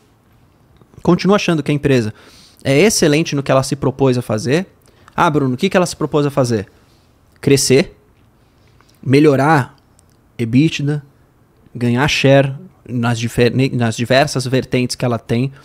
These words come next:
de produtos, é, melhorar a sua própria estrutura de capital, ou seja, crescer, mas desalavancando também.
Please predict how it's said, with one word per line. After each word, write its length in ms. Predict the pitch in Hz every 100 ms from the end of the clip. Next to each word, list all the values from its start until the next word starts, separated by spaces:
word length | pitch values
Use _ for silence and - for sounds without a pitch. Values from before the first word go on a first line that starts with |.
| _
de 100 | -
produtos, 560 | 117 120 110 131 139 - _ - _ _ _ _ _ _
é, 360 | - 123 120 110 107
melhorar 680 | 135 170 175 147 160 143 - -
a 60 |
sua 160 | - 131
própria 300 | 139 139 143
estrutura 500 | 135 147 123 147 135
de 80 | 131
capital, 480 | 127 - - 151 127
ou 60 |
seja, 340 | 120 123 110 113
crescer, 520 | 143 135 - 139 127
mas 200 | 120 113
desalavancando 880 | 131 131 131 123 120 - 131 131 120
também. 360 | 113 110 113